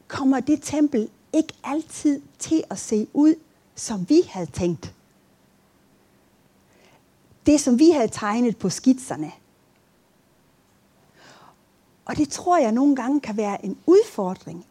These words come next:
i vores kultur. Måske særligt i vores kultur. Når tingene får en anden drejning. Fordi vi er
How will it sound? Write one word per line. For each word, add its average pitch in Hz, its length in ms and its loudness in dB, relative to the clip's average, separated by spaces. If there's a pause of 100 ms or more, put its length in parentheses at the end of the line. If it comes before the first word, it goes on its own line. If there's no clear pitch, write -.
i 202 80 0
vores 254 340 -6
kultur. 202 580 -6 (960)
Måske - 340 0
særligt 285 480 0
i 190 60 -4
vores 185 320 -6
kultur. 196 500 -8 (1700)
Når 220 120 0
tingene 240 480 -2
får 233 260 -8
en 190 140 -4
anden 262 220 0
drejning. 247 500 0 (2750)
Fordi 262 280 2
vi 294 300 6
er 285 140 2